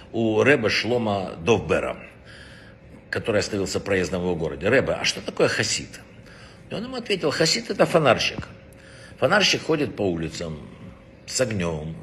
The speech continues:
на длинной палке. Он знает, что огонь принадлежит не только ему одному, и он ходит от фонаря к фонарю и зажигает их». «Ребе, — сказал,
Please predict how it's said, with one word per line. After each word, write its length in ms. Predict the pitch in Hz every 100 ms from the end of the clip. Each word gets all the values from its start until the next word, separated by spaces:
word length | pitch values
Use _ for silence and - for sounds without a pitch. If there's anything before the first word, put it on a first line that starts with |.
| - -
на 120 | 92
длинной 380 | 92 117 131 110
палке. 540 | - 71 64 - 87 - - - - - -
Он 100 | 117
знает, 260 | 165 185
что 180 | - 139
огонь 260 | 135 165 147
принадлежит 480 | 135 135 131 143
не 80 | 139
только 340 | 135 180 - 120
ему 200 | 101 92
одному, 440 | 80 85 76 64
и 60 | 90
он 140 | 120
ходит 360 | 127 185 151 120
от 100 | 110
фонаря 360 | 127 131 143 139
к 60 |
фонарю 380 | 117 104 90 85
и 60 | 110
зажигает 680 | 143 135 143 143 110 90
их». 160 | - - - - - - - - -
«Ребе, — 400 | 104 180 104 87
сказал, 500 | - 80 80 73